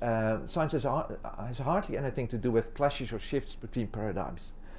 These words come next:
Uh, the scientists are just testing hypotheses on a much smaller, much more down-to-earth scale, working on solutions to very concrete problems and making progress by actually finding such solutions.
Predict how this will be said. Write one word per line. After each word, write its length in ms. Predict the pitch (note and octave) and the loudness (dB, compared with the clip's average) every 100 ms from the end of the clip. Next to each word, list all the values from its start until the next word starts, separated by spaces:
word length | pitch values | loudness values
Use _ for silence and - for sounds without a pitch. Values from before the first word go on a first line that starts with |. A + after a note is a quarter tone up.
| - - - - | -10 -12 -8 0
Uh, 200 | A#2 A2+ | 4 4
the 80 | A2+ | 2
scientists 460 | D3+ C#3 C3 A#2 | 2 2 0 -4
are 40 | A2 | 0
just 320 | C#3 - - | 0 0 -2
testing 280 | D3 C3 A#2+ | -2 -2 0
hypotheses 760 | A2+ C#3 C#3 A#2+ B2+ B2 - | 0 0 0 0 2 0 0
on 80 | A#2 | 0
a 40 | |
much 320 | A#2+ D#3 - - | 2 2 0 0
smaller, 420 | C3+ C#3 C#3 C3+ - - - | 4 6 4 2 -6 -8 -4
much 160 | C#3 D3 | -2 0
more 100 | B2+ | 2
down-to-earth 600 | C3 B2 B2+ - A#2 - | 2 2 2 4 4 2
scale, 500 | - B2 G#2 G2+ G2 - - - | -4 0 2 2 0 -8 -10 2
working 320 | B2+ F3 F3+ | 6 6 4
on 80 | D3+ | -2
solutions 500 | - C3 C3+ B2+ B2 | -2 0 0 0 -2
to 80 | A#2+ | 0
very 220 | A2 D#3+ | 4 4
concrete 440 | - D3+ C3 A#2+ - | 2 0 2 0 0
problems 480 | A2 G2 F#2 - - - - - | -2 0 -2 -4 -8 -10 -8 -4
and 100 | A#2 | -2
making 240 | B2 A#2+ | 0 0
progress 420 | - A#2 A2 G2 | 2 4 4 2
by 180 | - G2 | 0 0
actually 320 | - C3+ B2+ A#2 | 0 0 0 0
finding 460 | - G3 C#3+ F#2+ | 0 0 0 0
such 280 | - C#2+ - | -4 -6 -6
solutions. 560 | - B1+ - - - | -6 -6 -8 -10 -12